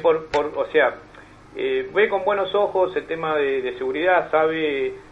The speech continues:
sabe que, por ejemplo, en la Facultad de Lomas, eh, se pueden inscribir para policías y que esos policías, eh, van a, van a quedar acá, eh, en Lomas de Zamora,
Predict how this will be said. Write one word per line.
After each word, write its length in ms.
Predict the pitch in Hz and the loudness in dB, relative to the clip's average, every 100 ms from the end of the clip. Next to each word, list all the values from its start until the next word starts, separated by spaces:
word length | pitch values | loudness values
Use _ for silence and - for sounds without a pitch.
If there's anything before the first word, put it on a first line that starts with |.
| - | -10
sabe 400 | - 156 160 160 | 0 2 2 0
que, 720 | 160 147 131 127 123 120 117 117 | -4 -2 0 2 2 0 -2 -2
por 120 | 117 | -2
ejemplo, 280 | 117 165 151 | -2 -4 -4
en 60 | 123 | -4
la 80 | |
Facultad 300 | 113 120 123 | -2 -2 0
de 80 | 135 | -2
Lomas, 520 | 135 151 143 131 117 110 - | 0 -2 0 -2 -4 -8 -12
eh, 320 | 117 113 110 - | -10 -8 -8 -8
se 80 | |
pueden 260 | 113 135 135 | -4 -4 -4
inscribir 300 | 120 131 120 | -6 -6 -4
para 200 | 131 120 | -2 0
policías 420 | 120 120 147 135 | -2 -2 0 0
y 80 | 123 | -2
que 140 | 113 | -8
esos 180 | 127 127 | -6 -6
policías, 580 | 123 113 113 135 135 123 - - - - - | -6 -8 -8 0 0 0 -6 -20 -20 -20 -10
eh, 100 | 110 | -6
van 200 | 110 143 | -4 -2
a, 140 | 127 | -2
van 180 | 135 131 | -4 -4
a 80 | 123 | -2
quedar 220 | 123 135 | 4 6
acá, 500 | 131 131 139 135 127 | 6 4 4 4 0
eh, 280 | 123 120 123 | -4 -10 -10
en 80 | 127 | -4
Lomas 220 | 135 123 | -4 -2
de 120 | 113 | -6
Zamora, 680 | 113 131 190 190 170 160 156 | -4 0 4 6 6 4 -2